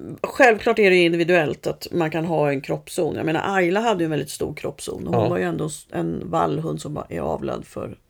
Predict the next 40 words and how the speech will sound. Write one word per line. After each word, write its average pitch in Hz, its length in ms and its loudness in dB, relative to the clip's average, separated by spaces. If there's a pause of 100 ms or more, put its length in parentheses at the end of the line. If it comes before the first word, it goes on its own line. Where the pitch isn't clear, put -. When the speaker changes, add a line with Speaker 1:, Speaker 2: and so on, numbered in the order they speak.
(200)
Speaker 1:
na-, - 280 -6
na-, - 180 -6
samspel 143 680 -6
och - 120 -4
att - 120 -12
vara - 180 -4
nära 65 380 -6
och - 100 -12
så - 100 -16
vidare. 143 260 -8
Speaker 2:
Mm. 110 160 -2 (460)
Speaker 1:
Eh, - 260 -8 (260)
flättarna 208 500 0
brukar 214 260 0
ju 185 200 0
ha, 185 220 -2
våra 190 240 -2
flättar 208 320 -4
har 175 60 0
ju 170 60 -2
inte 170 120 -8
haft 165 160 -8
så 160 60 -14
stor - 220 -12
kroppszon. - 520 -10 (180)
Speaker 2:
Nej. 98 260 -2 (360)
Speaker 1:
Eh, 180 340 -6
Mira 180 380 2
har 240 180 0
ingen 185 420 0 (640)
stor - 320 -6
kroppszon. - 600 -10 (840)
Men - 360 -6
många 185 220 -2
andra 190 200 2
Speaker 2:
Nej, - 200 8
Speaker 1:
taxar 143 200 8
Speaker 2:
men 123 140 6
Speaker 1:
har 120 100 6
Speaker 2:
hon, 127 80 2